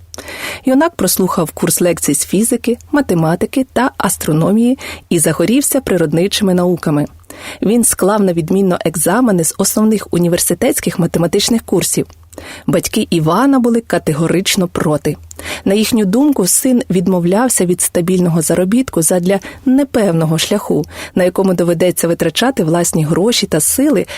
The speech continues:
задля дуже сумнівного результату. Але Іван затявся. «Хоч би й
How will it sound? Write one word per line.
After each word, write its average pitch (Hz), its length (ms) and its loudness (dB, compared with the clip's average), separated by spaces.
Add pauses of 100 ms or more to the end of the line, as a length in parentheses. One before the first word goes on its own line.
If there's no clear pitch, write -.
(100)
задля 240 300 2
дуже 269 480 2
сумнівного 196 560 2
результату. 170 680 -2 (540)
Але 165 380 2
Іван 170 320 2
затявся. 170 640 -2 (420)
«Хоч 233 340 0
би 262 140 2
й 269 100 0